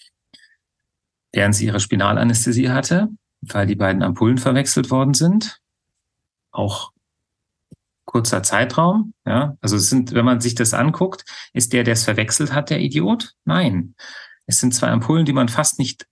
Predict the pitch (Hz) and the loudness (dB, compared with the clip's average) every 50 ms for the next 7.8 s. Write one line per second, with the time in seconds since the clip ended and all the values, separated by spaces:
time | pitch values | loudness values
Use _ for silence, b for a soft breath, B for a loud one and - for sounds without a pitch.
0 | _ - 127 123 127 120 - - 123 - 117 107 107 101 104 120 131 160 151 - | _ -2 0 0 0 -2 -2 -2 -2 -2 -2 -2 0 0 0 2 2 0 0 0
1 | - - 202 214 170 - 117 113 - 113 120 143 160 165 170 - 135 135 - - | 0 0 0 0 -2 -2 -4 -2 0 0 2 2 0 0 0 -2 -2 -2 -2 -2
2 | - - - - 151 147 156 175 220 220 214 B B B B B B B _ _ | -2 0 0 0 0 2 2 2 0 0 -4 B B B B B B B _ _
3 | _ _ _ _ - - 123 127 127 135 135 131 131 127 - - - - - 117 | _ _ _ _ -4 -2 -2 0 2 2 2 0 0 -2 -6 -10 -14 -12 -10 -8
4 | 113 - - 156 165 180 170 170 170 160 - - - - 139 - - 117 - 123 | -8 -2 0 2 2 2 2 0 0 0 0 0 0 -2 -2 -2 -4 -2 0 2
5 | 117 110 110 - - 107 101 107 127 143 - 143 139 143 147 147 160 170 - 131 | 2 2 2 0 0 0 0 2 2 2 0 0 0 0 0 0 -2 0 0 0
6 | 120 117 127 135 151 147 - - - 165 - - - - - - - 107 107 101 | 2 2 2 2 2 0 0 0 -2 -2 0 0 0 -2 -2 -2 -4 -2 0 0
7 | - - 101 92 92 90 - - 95 90 90 87 90 87 - | 0 0 0 -2 -2 -2 -2 -2 0 0 2 0 0 -2 -6